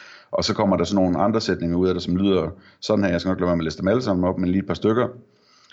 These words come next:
Øh, den første, altså, "Brænder du for dit arbejde?" Den kunne hedde, "Kan vi regne med, at du laver et ordentligt stykke arbejde hver dag, selvom du, øh, er et ordentligt menneske, og derfor hellere, øh, hellere vil være sammen med din familie?" Og den næste, "Er du agil?" og så videre. Den kunne hedde,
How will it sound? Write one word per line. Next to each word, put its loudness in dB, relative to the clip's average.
Øh, 2
den -2
første, 0
altså, -4
"Brænder -2
du -8
for -8
dit -2
arbejde?" 0
Den -6
kunne -4
hedde, -2
"Kan -2
vi 0
regne 2
med, 2
at -2
du 0
laver 2
et 0
ordentligt 0
stykke -2
arbejde 0
hver 2
dag, -2
selvom -4
du, -6
øh, 0
er 0
et -2
ordentligt 2
menneske, 0
og 2
derfor 2
hellere, 2
øh, -2
hellere 2
vil -2
være 0
sammen 0
med 0
din -6
familie?" -4
Og -2
den 0
næste, 0
"Er 0
du 2
agil?" -2
og -2
så -6
videre. 2
Den 2
kunne 0
hedde, 2